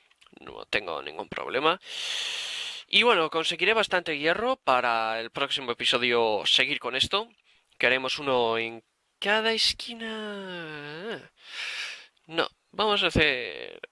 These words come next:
ahí uno, ahí otro, y aquí, no, ahí uno,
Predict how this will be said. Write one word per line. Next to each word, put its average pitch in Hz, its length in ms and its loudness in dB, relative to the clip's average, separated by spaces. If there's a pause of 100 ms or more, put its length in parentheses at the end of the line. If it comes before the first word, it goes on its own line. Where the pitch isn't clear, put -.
(120)
ahí 156 340 6
uno, 196 680 2 (180)
ahí 135 340 4
otro, 208 680 0 (640)
y 135 320 2
aquí, 131 760 -2 (120)
no, - 280 2 (220)
ahí 208 300 4
uno, 110 360 -10